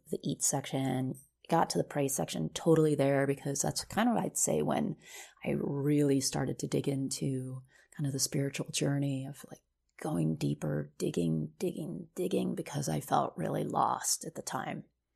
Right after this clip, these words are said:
I felt really super lost. And then, of course, several things in life happened that made me even more lost, but that's for a different episode. So moving through that section, and then I get to the love section, and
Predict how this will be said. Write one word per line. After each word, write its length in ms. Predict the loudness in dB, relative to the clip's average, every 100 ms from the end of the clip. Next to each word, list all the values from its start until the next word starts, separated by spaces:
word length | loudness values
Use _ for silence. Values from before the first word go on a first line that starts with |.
| _ _ -14
I 80 | -10
felt 300 | -8 -8 -8 _
really 300 | -4 -2 0
super 340 | -2 -2 -4 -4
lost. 580 | -2 -2 -2 -4 -6 -12 _ _ _ _
And 140 | -6 -4
then, 100 | -4
of 120 | -6
course, 220 | -6 -2
several 520 | 0 2 4 4 0
things 460 | -4 -2 -2 -4 -4
in 180 | -4 -2
life 300 | -2 -4 -2
happened 540 | -2 0 -4 -4 -6
that 140 | -6 -2
made 180 | -2 0
me 60 |
even 240 | -2 -2 -2
more 200 | 0 0
lost, 460 | 2 2 0 -4
but 240 | 0 -2 -4 _ _ _ -4
that's 260 | -2 0 -2
for 160 | -2
a 120 | -4
different 340 | -4 -4 -2 -4
episode. 440 | -2 -2 -2 -6 -4
So 440 | 2 4 2 0 _ _ _ _ 2
moving 440 | 4 6 8 8
through 260 | 6 4 6
that 240 | 6 6
section, 380 | 4 4 -2 0
and 120 | 2
then 120 | 2 2
I 60 |
get 200 | 2 0
to 80 | 0
the 100 | 2
love 300 | 6 4 4
section, 680 | 2 0 2 2 4 2 0
and 580 | 2 4 4 0 -2 -6